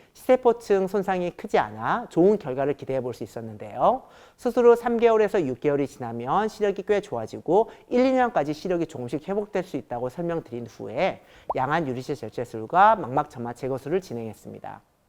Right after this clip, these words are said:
수술 다음 날 시력이 오른쪽 영점육, 왼쪽은 영점칠까지 올라갔고요. 근거리 시력도 제이 투로 회복이 되었습니다. 한 달 후에는 망막 부종이 더 가라앉으면서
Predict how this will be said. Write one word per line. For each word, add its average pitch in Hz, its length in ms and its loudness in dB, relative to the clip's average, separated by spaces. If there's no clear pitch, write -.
수술 240 280 6
다음 135 240 -2
날 139 120 -2
시력이 143 480 2
오른쪽 208 380 4
영점육, 127 760 -2
왼쪽은 156 400 0
영점칠까지 196 680 0
올라갔고요. 120 920 -2
근거리 214 340 6
시력도 - 360 -2
제이 127 240 -4
투로 175 260 -2
회복이 196 240 2
되었습니다. 117 720 -10
한 240 180 2
달 233 180 10
후에는 220 320 6
망막 135 300 -2
부종이 135 260 -4
더 131 140 -6
가라앉으면서 113 960 -2